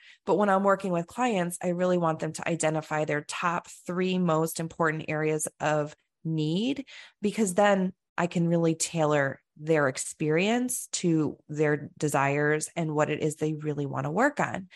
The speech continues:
Well, this client in particular had a lot going on. First of all, she was engaged and she was really excited. It's her second marriage.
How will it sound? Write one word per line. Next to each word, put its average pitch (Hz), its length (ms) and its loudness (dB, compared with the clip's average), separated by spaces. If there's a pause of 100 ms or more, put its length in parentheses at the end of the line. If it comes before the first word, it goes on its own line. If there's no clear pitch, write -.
(440)
Well, 220 120 4
this 294 200 4
client 202 420 0
in 226 60 -2
particular 190 600 0
had 170 400 2
a 170 60 -4
lot 160 420 -4
going 208 260 2
on. 160 460 0
First - 400 -2
of 185 60 0
all, 160 220 4
she 175 220 -4
was 165 160 -4
engaged 165 760 -2 (440)
and 165 460 4
she - 160 -2
was 175 180 0
really 190 200 4
excited. 175 440 2
It's 165 180 -4
her 160 100 -8
second 170 500 -2
marriage. 160 580 2